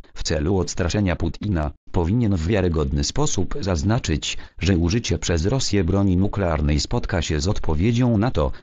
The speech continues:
a sojusz nie da się zastraszyć. W przypadku, gdyby nato zdecydowało się na kontratak w imieniu Ukrainy, mogłoby użyć sił konwencjonalnych lub nuklearnych, pisze Betts.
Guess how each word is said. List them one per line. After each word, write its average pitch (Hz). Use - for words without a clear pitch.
a 80
sojusz 92
nie 98
da 82
się 87
zastraszyć. 78
W -
przypadku, 95
gdyby 90
nato 87
zdecydowało 92
się -
na 90
kontratak 87
w 85
imieniu 95
Ukrainy, 85
mogłoby 85
użyć 113
sił 120
konwencjonalnych 92
lub 98
nuklearnych, 78
pisze 90
Betts. -